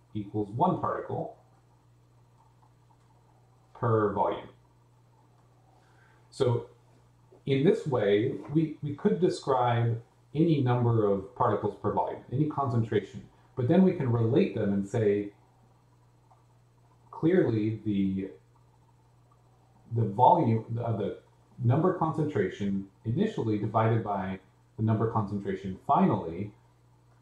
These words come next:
gives us the ratio of initial particles per final particle. Now, this would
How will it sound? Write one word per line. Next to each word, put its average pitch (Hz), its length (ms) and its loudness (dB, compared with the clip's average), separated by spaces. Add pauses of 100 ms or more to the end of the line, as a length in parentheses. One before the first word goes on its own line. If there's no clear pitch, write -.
(600)
gives 151 240 2
us 160 180 0
the 123 120 0
ratio 110 1000 -2 (560)
of 107 480 -2 (220)
initial 151 340 2
particles - 840 -2 (360)
per 107 220 -2
final 156 260 0
particle. - 420 -8 (1000)
Now, 123 380 2
this 165 180 2
would - 240 2